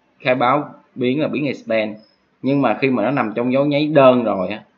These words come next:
thì cái này là một cái chuỗi, không phải là một cái giá trị biến ha. Cho nên là nó trả về kết quả cho trình duyệt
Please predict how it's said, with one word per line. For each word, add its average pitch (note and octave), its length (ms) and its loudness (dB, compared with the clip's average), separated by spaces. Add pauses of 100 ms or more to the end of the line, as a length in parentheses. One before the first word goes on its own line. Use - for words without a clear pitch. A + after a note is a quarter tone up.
(140)
thì G2+ 160 -2
cái C#3 100 0
này A#2 180 0
là F#2 160 -4
một F2+ 140 -10
cái B2 160 -8
chuỗi, G2 300 -6 (140)
không A#2 240 -4
phải F#2 120 -4
là G#2+ 140 -8
một F2+ 200 -12
cái A2 100 -12
giá A#2+ 60 -6 (100)
trị F#2 100 -12
biến G2+ 240 -8 (560)
ha. G#2+ 340 -6
Cho G#2+ 80 -6
nên G#2 160 -4
là G2 80 -4
nó G#2+ 80 -6 (100)
trả G2 240 -4
về A2 240 -4
kết - 160 -8
quả E2 280 -8
cho A#2 140 -10
trình F2+ 140 -10
duyệt F2 180 -8